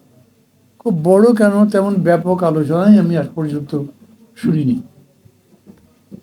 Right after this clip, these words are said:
যারা নির্বাচন ব্যবস্থার সংস্কারের উপরে পড়াশোনা করছেন, প্রস্তাব তৈরি করছেন, সেগুলো দেবেন। বিশেষ করে ধরেন বদিউল আলম মজুমদার ভাই,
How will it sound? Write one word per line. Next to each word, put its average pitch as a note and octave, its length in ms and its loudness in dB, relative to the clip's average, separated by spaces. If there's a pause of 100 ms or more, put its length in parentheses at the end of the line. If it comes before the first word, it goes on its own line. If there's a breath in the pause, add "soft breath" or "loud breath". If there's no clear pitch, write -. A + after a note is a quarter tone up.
(640)
যারা G3 580 2
নির্বাচন F#3 580 0
ব্যবস্থার F#3 480 0
সংস্কারের F#3 640 -2
উপরে F3+ 360 0 (880)
পড়াশোনা E3 460 0
করছেন, D#3+ 580 -6 (520)
প্রস্তাব D#3+ 420 -2 (180)
তৈরি F3 280 2
করছেন, E3+ 540 -4 (500)
সেগুলো E3 420 0
দেবেন। D#3 540 0 (500)
বিশেষ E3+ 320 0
করে F3+ 180 2
ধরেন E3+ 340 0
বদিউল D#3 320 -2
আলম E3 200 0
মজুমদার D3+ 420 -2
ভাই, C#3+ 240 -4